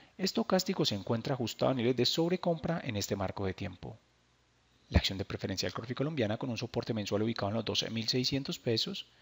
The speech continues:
y una resistencia que quedaría demarcada en los diecisiete mil pesos, nivel que se configura en los últimos meses. Para este marco de tiempo permanece el movimiento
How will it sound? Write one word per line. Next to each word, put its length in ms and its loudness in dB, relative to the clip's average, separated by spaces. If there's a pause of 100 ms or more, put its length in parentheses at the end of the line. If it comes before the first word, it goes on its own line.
(300)
y 60 -2
una 180 4
resistencia 480 0
que 100 0
quedaría 440 2
demarcada 420 0
en 60 0
los 100 2
diecisiete 420 0
mil 180 -4
pesos, 440 -4 (400)
nivel 220 0
que 100 0
se 100 0
configura 440 -2
en 100 -2
los 160 -4
últimos 460 -4
meses. 420 -2 (300)
Para 200 2
este 220 2
marco 260 4
de 100 4
tiempo 440 0 (200)
permanece 520 4
el 80 4
movimiento 800 0